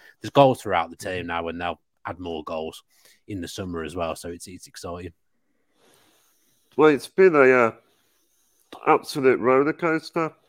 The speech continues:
Speaker 2: It, I think it's been a season to remember. But if you told me, uh, when Unai Emery first took over,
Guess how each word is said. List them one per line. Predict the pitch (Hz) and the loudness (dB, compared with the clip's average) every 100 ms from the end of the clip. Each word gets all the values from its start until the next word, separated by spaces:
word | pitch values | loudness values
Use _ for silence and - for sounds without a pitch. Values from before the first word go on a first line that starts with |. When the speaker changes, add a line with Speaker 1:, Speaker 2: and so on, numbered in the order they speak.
| _ _ _ _ _ _ _ _ _ _ - | _ _ _ _ _ _ _ _ _ _ 0
Speaker 2:
It, | 147 | 2
I | - 160 | 4 2
think | 165 | 2
it's | 120 | -4
been | 156 | -4
a | 147 | -4
season | - 180 156 135 117 | -2 0 0 -2 -8
to | - | -6
remember. | 107 104 113 131 139 139 - _ _ _ _ _ _ _ _ _ | -4 -2 -2 -2 -4 -6 -10 _ _ _ _ _ _ _ _ _
But | - 143 | -2 0
if | 175 180 185 | 0 -2 -8
you | 175 | -10
told | - 180 170 147 | -6 -4 -4 -2
me, | 127 127 | 0 2
uh, | 120 120 _ _ _ _ _ _ _ _ _ _ | 0 -2 _ _ _ _ _ _ _ _ _ _
when | 143 | -2
Unai | 123 147 151 143 143 | 0 -2 2 4 4
Emery | 143 127 127 | 2 -2 -4
first | 156 135 - - | -2 -4 -4 -12
took | 127 | -10
over, | 147 131 117 104 98 | -6 -6 -6 -6 -6